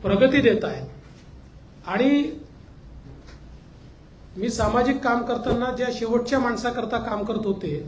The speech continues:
त्याच्या जीवनात जे परिवर्तन मोदी साहेबांनी केलंय त्यातनं मला देखील अशी प्रेरणा मिळाली की आता सामाजिक कार्यातनं राजकीय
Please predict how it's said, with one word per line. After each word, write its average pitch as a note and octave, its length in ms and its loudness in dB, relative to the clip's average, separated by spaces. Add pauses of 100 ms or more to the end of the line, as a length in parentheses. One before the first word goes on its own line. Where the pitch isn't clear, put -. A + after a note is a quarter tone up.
(920)
त्याच्या A#3 300 4
जीवनात A#3+ 460 2
जे C4+ 100 2 (120)
परिवर्तन C4 540 4
मोदी A#3+ 220 2
साहेबांनी A3 460 -2
केलंय F#3 400 0 (1500)
त्यातनं A#3+ 380 2
मला A3 280 2
देखील B3+ 260 -2
अशी - 160 -2
प्रेरणा G#3+ 360 -2
मिळाली G#3+ 340 -2
की A#3+ 140 -4
आता G#3 300 2 (920)
सामाजिक A#3 640 0
कार्यातनं A3+ 580 2
राजकीय A3 520 0